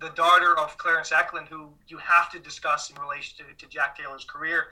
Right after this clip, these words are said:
So she put together this compilation book, uh, regarding her, her, her father. Uh, it was Ha-, Hazel, uh, Eklund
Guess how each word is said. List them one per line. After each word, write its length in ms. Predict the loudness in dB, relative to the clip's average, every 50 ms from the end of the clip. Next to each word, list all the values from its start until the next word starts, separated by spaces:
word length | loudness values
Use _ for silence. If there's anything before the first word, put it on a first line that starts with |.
| -14 -20 -20 -20 -20 -20 -20 -20 _
So 100 | -10 -6
she 140 | -6 -6 -4
put 140 | -6 -6
together 240 | -4 -2 -2 -2 -2 -2
this 160 | -4 -6 -4
compilation 680 | 2 2 2 2 2 -2 -2 -2 -2 -4 -4 -8 -10 -8
book, 260 | -8 -8 -8 -8 -8 -4
uh, 180 | -2 -2 -2 -2
regarding 360 | -4 -4 0 2 2 2 0
her, 220 | -2 -6 -8 -10 -10 _
her, 140 | -14 -14 -14 -16 _ _ _ -4
her 160 | -4 -4 -4
father. 600 | -2 2 6 8 8 8 6 4 0 0 -2 -4 -8 -10 -6
Uh, 120 | -4 -2
it 40 | -2
was 100 | -4 -4
Ha-, 100 | -6 -6 -6 -4
Hazel, 460 | -4 -4 -2 0 0 -2 -2 -4 -10 -20 -20 _ -20 _ _ -6
uh, 140 | -6 -4 -2
Eklund 380 | -2 -4 -2 -4 -6 -6 -6